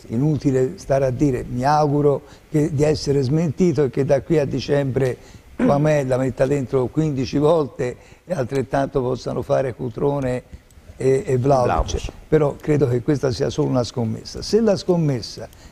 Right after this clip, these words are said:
Speaker 1: che la Fiorentina ha fatto non dovesse essere vinta a dicembre, la Fiorentina è, diciamo, obbligata a correre ai ripari nel mercato di gennaio, difficilissimo, più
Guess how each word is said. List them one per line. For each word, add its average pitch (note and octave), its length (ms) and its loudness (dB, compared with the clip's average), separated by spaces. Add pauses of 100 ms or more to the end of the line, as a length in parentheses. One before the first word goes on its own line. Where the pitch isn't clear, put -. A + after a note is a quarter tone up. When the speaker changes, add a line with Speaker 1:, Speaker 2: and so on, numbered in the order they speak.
Speaker 1:
che - 100 -2
la D3 80 4
Fiorentina D#3+ 480 2
ha D3+ 60 2
fatto B2+ 500 -2
non F3+ 240 2
dovesse D#3+ 440 0
essere C3 340 0
vinta B2+ 520 -4
a B2+ 120 -8
dicembre, - 760 -10 (420)
la D#3+ 120 2
Fiorentina F3+ 520 2
è, E3+ 240 2 (500)
diciamo, B2+ 500 0
obbligata D3 1000 2
a E3+ 140 2
correre C3+ 440 0
ai C#3+ 80 4
ripari C#3+ 500 0 (280)
nel C#3+ 240 0
mercato D3+ 440 2
di C#3 140 -4
gennaio, C#3+ 400 2
difficilissimo, A#2+ 1200 -2 (320)
più E3+ 200 4